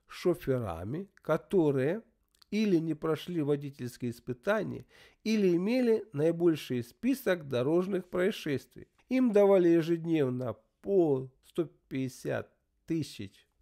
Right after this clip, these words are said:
витамина А, что привело, как сообщает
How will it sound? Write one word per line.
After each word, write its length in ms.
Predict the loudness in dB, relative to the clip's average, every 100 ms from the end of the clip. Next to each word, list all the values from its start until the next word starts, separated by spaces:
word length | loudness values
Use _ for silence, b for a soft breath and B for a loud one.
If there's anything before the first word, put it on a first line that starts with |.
| -4
витамина 760 | 0 2 2 0 -2 -4 -8 -16 _ _ _
А, 360 | 0 0 -2 -6 _ _
что 240 | -20 0 0
привело, 560 | 2 0 0 2 0
как 220 | 0 -4 -2
сообщает 580 | -2 -2 -2 -2 -2